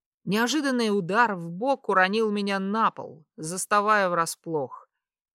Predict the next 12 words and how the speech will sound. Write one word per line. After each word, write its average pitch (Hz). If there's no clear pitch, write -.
Перевернулся, 240
и 180
тут 240
же 208
сверху 233
на 185
меня 190
прямо-таки 262
рухнул 226
дебил, 175
подельничек 220
Снежки, -